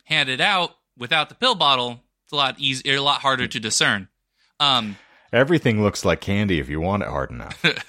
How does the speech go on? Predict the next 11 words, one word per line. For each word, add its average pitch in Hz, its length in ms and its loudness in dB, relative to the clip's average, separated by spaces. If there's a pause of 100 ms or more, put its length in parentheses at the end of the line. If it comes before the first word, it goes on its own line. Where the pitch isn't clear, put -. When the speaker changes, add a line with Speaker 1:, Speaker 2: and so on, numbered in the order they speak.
Speaker 1:
<laughs> - 60 -20
True. 107 480 -2 (580)
Um, 117 480 0 (200)
anyway, 160 360 2
moving 131 320 -2
on 127 180 2
from 135 180 -8
the 117 100 0
normal 117 320 -2
bluish 269 380 2
pills, 143 380 0